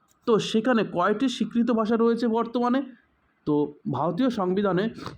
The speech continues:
বর্তমানে কিন্তু বারোটি স্বীকৃত ভাষা রয়েছে। চলো নেক্সট। পশ্চিমবঙ্গের কোথায় জুট রিসার্চ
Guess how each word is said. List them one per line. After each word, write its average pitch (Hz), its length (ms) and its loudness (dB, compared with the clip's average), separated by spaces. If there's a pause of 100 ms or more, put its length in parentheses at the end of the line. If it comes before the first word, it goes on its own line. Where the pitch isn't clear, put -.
বর্তমানে 175 520 0
কিন্তু 160 440 -2 (600)
বারোটি 190 760 0
স্বীকৃত 202 520 -2
ভাষা 190 380 0
রয়েছে। 123 480 -2 (2500)
চলো 220 140 0
নেক্সট। - 260 -4 (2500)
পশ্চিমবঙ্গের 220 760 0 (160)
কোথায় 226 500 0
জুট 214 500 0
রিসার্চ 208 520 0